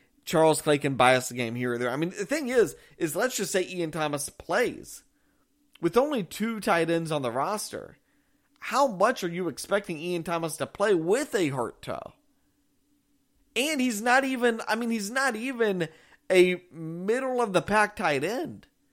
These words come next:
He, last year, he was last among tight ends in receiving yards. Starting tight ends. He was thirty-second.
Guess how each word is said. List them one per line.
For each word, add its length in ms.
He, 200
last 500
year, 100
he 120
was 200
last 680
among 300
tight 240
ends 260
in 120
receiving 540
yards. 540
Starting 460
tight 240
ends. 240
He 80
was 140
thirty-second. 840